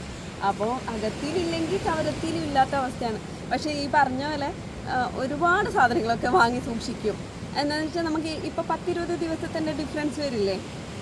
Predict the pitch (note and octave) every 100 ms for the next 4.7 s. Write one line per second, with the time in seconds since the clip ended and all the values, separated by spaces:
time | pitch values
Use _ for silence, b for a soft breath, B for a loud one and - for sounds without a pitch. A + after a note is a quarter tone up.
0 | - - - A3+ A#3+ C4+ C4 - A3+ G#3+
1 | A#3 C4 - - B3+ A#3+ G#3 - - A3+
2 | A3 G#3 B3 D4+ D#4 D4 C#4+ D4 C#4+ C4
3 | C4+ B3+ B3 B3 B3+ F#4 - B3 A3 A#3
4 | B3+ B3 A#3+ G#3 F3+ -